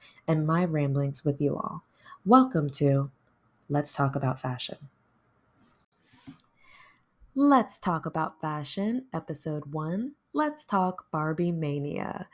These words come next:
I know this has been a topic of conversation in the fashion sphere for months, like, majority of this year, twenty twenty-three, because once we saw those paparazzi photos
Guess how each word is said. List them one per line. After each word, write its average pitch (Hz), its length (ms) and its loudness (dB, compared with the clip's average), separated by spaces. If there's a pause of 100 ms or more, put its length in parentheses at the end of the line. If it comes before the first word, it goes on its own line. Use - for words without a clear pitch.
(760)
I 339 140 10
know 427 180 6
this 254 200 2
has 190 100 2
been 180 140 0
a 170 40 0
topic 151 340 0
of 151 120 -8
conversation 151 840 -4
in 147 100 0
the 147 80 -2
fashion 139 400 -2
sphere 156 420 0
for 143 380 4
months, 143 460 -2
like, 151 200 0
majority 202 540 2
of 156 280 -2
this 147 220 -2
year, 147 200 -2
twenty 143 320 -2
twenty-three, 143 760 -2 (240)
because 196 380 2
once 196 340 0
we 269 120 0
saw 160 560 2 (280)
those 170 260 4
paparazzi 151 920 -4
photos 147 640 0